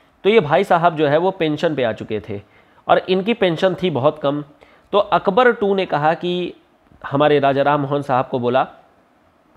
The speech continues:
कि ऐसा है राजा राम मोहन जी, आप जो है चले जाइए इंग्लैंड,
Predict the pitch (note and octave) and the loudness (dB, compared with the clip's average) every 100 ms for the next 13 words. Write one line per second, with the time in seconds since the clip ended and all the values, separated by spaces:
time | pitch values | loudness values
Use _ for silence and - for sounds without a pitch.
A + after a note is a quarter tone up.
0 | - - D3+ C#3+ F#3 C#3+ E3 - _ _ | -10 2 4 6 4 4 0 -4 _ _
1 | _ _ - D3 D3 D3+ D#3 D#3 C3+ C3 | _ _ 0 0 2 2 2 0 -2 -2
2 | D#3+ G#3+ _ _ _ _ _ _ _ _ | -4 -6 _ _ _ _ _ _ _ _
3 | _ - E3+ G3+ E3 C#3+ C3 F3 G3 - | _ 4 4 4 0 -2 0 -2 -4 -6
4 | D3+ E3 D#3 C#3 C#3+ E3+ C#3+ C3+ B2+ A#2 | -4 -2 -2 -2 -2 -4 -4 -2 0 0
5 | F#2 | -2